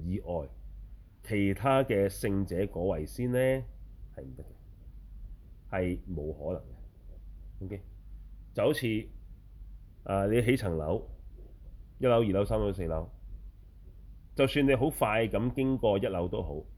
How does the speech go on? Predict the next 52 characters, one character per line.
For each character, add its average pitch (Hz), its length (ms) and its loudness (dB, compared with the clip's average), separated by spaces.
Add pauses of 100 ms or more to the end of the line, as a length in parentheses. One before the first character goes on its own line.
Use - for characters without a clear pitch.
(100)
你 104 160 0
都 117 120 2
要 95 100 4
經 110 200 -4
過 78 140 -4
一 80 40 -2
樓， 69 260 -6 (1080)
而 101 60 -4 (300)
唔 95 220 2 (140)
會 98 180 -2
skip - 300 -6
咗 98 140 2
一 104 40 2
樓， 90 140 -2
即 156 120 -4
係 98 80 -4
唔 85 100 0
會 92 180 2
完 76 100 -4
全 82 160 -8
冇 95 400 2
一 120 80 -2
樓 90 300 -2
就 82 100 -8
係 78 40 -4
二 78 40 -4
樓 69 340 -10
嘅， 67 60 -10 (240)
唔 69 120 -10
會。 64 80 -10 (1200)
OK， 92 200 -2 (920)
咁 151 120 6
有 147 80 12
啲 143 60 6
人 127 140 8
話， 95 140 4
「我 117 140 10
要 120 100 6
直 104 140 -2
接 98 140 -10
成 76 200 -8
佛。」 80 140 -6 (1900)
咁 120 400 4 (420)
可 - 240 4
能 107 180 8
佢 107 80 2
有 107 100 6
其 - 140 -4
他 104 100 2
方 117 160 0
法 92 120 -4
啦， 92 180 -8